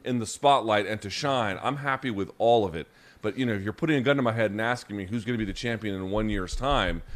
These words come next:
if we did this show in one year from today, it's Usman Nurmagomedov with a bullet, and it's not even it's not very hard to call that. But sometimes, B C, I'll go on, like, you know, sports radio shows,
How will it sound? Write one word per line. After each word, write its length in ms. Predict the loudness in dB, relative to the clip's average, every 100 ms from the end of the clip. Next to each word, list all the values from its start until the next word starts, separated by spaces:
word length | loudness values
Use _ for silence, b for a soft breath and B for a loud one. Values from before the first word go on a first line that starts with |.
| B B
if 60 | -2
we 80 |
did 140 | 0 2
this 100 | 0
show 240 | 2 2
in 120 | 4
one 160 | 0 0
year 120 | 0
from 160 | -4 -8
today, 380 | 0 4 4 2
it's 200 | -4 -2
Usman 280 | -4 0 0
Nurmagomedov 600 | 0 0 0 2 2 0
with 140 | -4
a 40 | -2
bullet, 340 | 0 0 0
and 120 | -2 -4
it's 200 | -4 -2
not 240 | 0 0
even 460 | 0 -2 -6 -8 -12 b b b -12
it's 160 | 0
not 240 | 4 4 2
very 280 | 0 0 0
hard 260 | 0 -2
to 60 | -6
call 300 | -4 -2 0
that. 200 | -4 -6
But 80 | -2
sometimes, 380 | 0 2 0 0
B 140 | -2
C, 140 | 2 2
I'll 80 |
go 180 | 4 4
on, 120 | 2
like, 120 | 0 -4 -8
you 160 | -6
know, 160 | -4 -4
sports 380 | -8 -2 0 2
radio 280 | 2 2 0
shows, 420 | 0 0 0